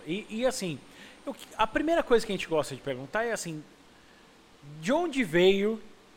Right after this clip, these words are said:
Porque não tem ninguém. Eu conheço outras profissões de pessoas que falaram, "Ah, eu não queria isso, mas aí eu comecei a trabalhar, e aí eu,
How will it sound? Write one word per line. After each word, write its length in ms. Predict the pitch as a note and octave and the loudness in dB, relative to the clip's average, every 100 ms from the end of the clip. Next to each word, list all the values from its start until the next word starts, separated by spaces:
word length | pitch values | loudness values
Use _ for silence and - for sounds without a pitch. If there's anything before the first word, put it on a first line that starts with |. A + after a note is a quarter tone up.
| - - - - - - - - - - | -20 -20 -20 -20 -20 -20 -20 -20 -20 -6
Porque 380 | G3 G3+ A#3+ G#3+ - - - - | -2 0 0 -2 -8 -20 -20 -10
não 240 | F3 A#3+ | -2 0
tem 240 | C#4 A3 F3+ | 0 -4 -2
ninguém. 600 | F3 B3 B3 D3 D3 D3 - - C4 | -2 -4 -2 -2 -2 -6 -12 0 4
Eu 120 | C4 | 4
conheço 400 | A#3+ A#3 B3 B3 | 4 2 4 4
outras 220 | A#3+ F#3+ | 4 2
profissões 480 | - D3+ - F#3+ E3+ | -2 -2 2 2 2
de 60 | |
pessoas 400 | D3 D#3 - D#3+ | -2 -4 0 0
que 80 | - | 0
falaram, 320 | D3+ C#3+ C3 G#2+ - - - | 2 2 2 -4 -16 -14 0
"Ah, 400 | A#3+ A#3 G#3+ G#3 | 4 6 6 6
eu 120 | B3 | 4
não 100 | A#3+ | 0
queria 380 | G#3+ G3 G3+ F#3 | -4 -2 4 4
isso, 340 | F#3+ G#3+ F#3+ | 4 0 -2
mas 120 | G3 F#3+ | -4 -2
aí 80 | |
eu 80 | A3 | -2
comecei 240 | G#3+ G3+ F3+ | -2 -6 -4
a 40 | |
trabalhar, 800 | F3+ E3 C#3 F#3 G3+ F#3+ F3 D#3+ | -2 0 4 6 6 6 4 4
e 60 | F3+ | 4
aí 320 | F#3 G3+ G#3 | 4 2 0
eu, 120 | F#3+ | 0